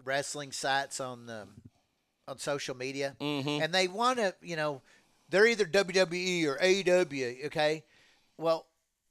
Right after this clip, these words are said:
Speaker 1: and then, so the group that's anti-A E W shows pictures of the crowds, wants to show pictures of the crowds at the shows,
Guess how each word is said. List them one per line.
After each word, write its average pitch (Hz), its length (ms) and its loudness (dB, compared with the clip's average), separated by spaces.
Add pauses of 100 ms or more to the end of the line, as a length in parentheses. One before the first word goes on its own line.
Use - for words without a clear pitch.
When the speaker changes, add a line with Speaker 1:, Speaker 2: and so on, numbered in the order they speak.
Speaker 1:
and 175 140 0
then, 185 120 0
so 196 220 2
the 175 120 0
group 208 360 2
that's 190 260 0
anti-A 175 840 4
E 156 140 0
W 135 540 0 (380)
shows 170 400 0
pictures 131 880 -6 (380)
of 135 440 -2
the 135 80 -8
crowds, 127 760 2
wants 165 220 -4
to 156 60 -8
show 160 220 0
pictures 170 480 -8
of 147 120 -4
the 127 80 -8
crowds 139 640 0
at 123 160 -8
the - 60 -20
shows, 120 640 -6